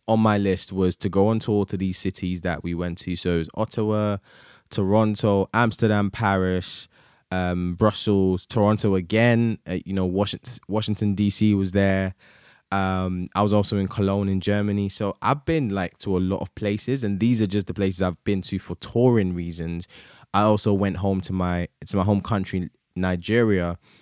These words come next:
and I went to do, like, a media round and just meet more people and connect. So this year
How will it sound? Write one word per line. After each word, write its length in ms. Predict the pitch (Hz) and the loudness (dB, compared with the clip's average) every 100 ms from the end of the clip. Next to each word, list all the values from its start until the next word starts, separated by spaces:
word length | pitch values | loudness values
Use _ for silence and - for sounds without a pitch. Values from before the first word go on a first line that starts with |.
| _ _ - | _ _ -2
and 80 | |
I 60 | 101 | 2
went 160 | 107 104 | 2 2
to 80 | |
do, 140 | 95 104 | 2 2
like, 180 | 98 - | 0 0
a 60 | |
media 400 | 98 113 107 104 | 2 4 4 4
round 260 | 101 95 92 | 4 2 0
and 100 | 90 | -2
just 140 | 90 | -2
meet 160 | 98 101 | -4 -2
more 160 | 92 | -4
people 360 | 90 113 101 95 | -4 -4 -2 -4
and 80 | 90 | -6
connect. 500 | - 92 117 - - | -6 -2 -2 -4 -4
So 280 | - 98 87 | -2 -2 -2
this 260 | 131 165 - | -2 0 -2
year 440 | 139 135 104 90 | 0 2 2 -2